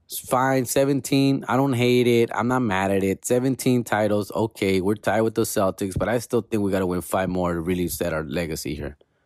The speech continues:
All right? So, five more titles. I'm looking at you, LeBron. I'm looking at you, A D. Let's make this shit happen, Don.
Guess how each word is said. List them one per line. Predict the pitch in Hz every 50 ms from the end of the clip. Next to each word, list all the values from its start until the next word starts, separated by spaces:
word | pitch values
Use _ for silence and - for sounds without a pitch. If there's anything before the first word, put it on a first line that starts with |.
| _ _ _ _ _ _ _ _ _ _ _ _ _ -
All | - 82
right? | 92 104 117 - - -
So, | - 104 95 90 - - _ _ _ _ _ -
five | - 113 117 127
more | 123 123 120
titles. | - - 107 110 110 107 104 98 - _ _ _ _ _ _ _ _ _ _ _ -
I'm | 120 127
looking | 151 156 - 147
at | 127 120
you, | 120 135 135
LeBron. | 123 117 117 127 123 123 123 123 117 110 _ _ _ _ _ _ _ _ _ _ -
I'm | - 113
looking | 135 143 - 147
at | 135 120
you, | 117 123 139 131 120
A | 110 110
D. | 95 107 104 101 92 85 - _ _ _ _ _ _ _ _ _ _ -
Let's | 107 101 120
make | 135 135 117 -
this | 123 -
shit | - 117 101
happen, | 98 104 101 - - 90 90
Don. | 85 92 90 90 87